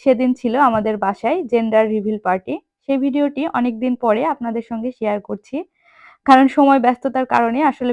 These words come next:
ভিডিওগুলো এডিট করা হয়নি। এখন একটা একটা করে এডিট করছি আর আপনাদের সঙ্গে শেয়ার করছি।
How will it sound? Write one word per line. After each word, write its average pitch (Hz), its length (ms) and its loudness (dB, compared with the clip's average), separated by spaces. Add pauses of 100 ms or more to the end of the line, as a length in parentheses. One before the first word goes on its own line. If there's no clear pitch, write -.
ভিডিওগুলো 226 440 -2
এডিট 220 280 -6
করা 220 220 -6
হয়নি। 202 400 -2 (160)
এখন 247 280 -2 (200)
একটা - 280 -6
একটা 226 180 -10
করে 226 200 -4
এডিট 214 200 -8
করছি - 300 -10
আর 269 100 0
আপনাদের 214 440 -6
সঙ্গে 214 240 -6
শেয়ার 208 280 -6
করছি। - 380 -12